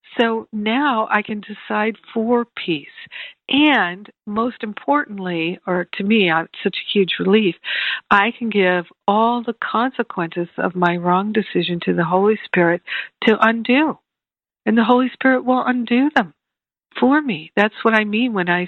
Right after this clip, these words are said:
say the Holy Spirit will do the heavy lifting of figuring out how to cleanse and heal and purify everything in all directions of time and space, which the Holy Spirit can do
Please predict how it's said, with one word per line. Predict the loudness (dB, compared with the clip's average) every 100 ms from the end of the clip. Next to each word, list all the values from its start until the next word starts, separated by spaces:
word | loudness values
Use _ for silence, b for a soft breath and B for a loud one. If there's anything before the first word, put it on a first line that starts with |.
| -2
say | -2
the | -2 -4
Holy | 0 2 0
Spirit | -2 -2 -2
will | -2
do | -4 -2
the | 0
heavy | 0 0
lifting | -2 -2 -4 -12 -10 B B B -2
of | -2 2
figuring | 2 2 0 2
out | 2 2 0 -4 B B
how | -6 2 2 2 -4 -6
to | -10
cleanse | -6 -2 -2 -2 -6 -6
and | -8
heal | -6 -4 -2 0 0 -2 B B B -4
and | 0 2 2 0 -4 -12 _ _ _ -8
purify | 2 4 2 0 0 0
everything | -2 -4 -4 -4 -6
in | -6 -2
all | -2
directions | -4 -4 -4 -4 -12 -10
of | -10
time | -10 -6 -6
and | -6 -4
space, | -2 -2 -2 -12 B B B
which | 0 2 2
the | 0
Holy | 4 2 2 -2 -6
Spirit | -2 0 0 -2
can | -2 -2
do | 0 2 2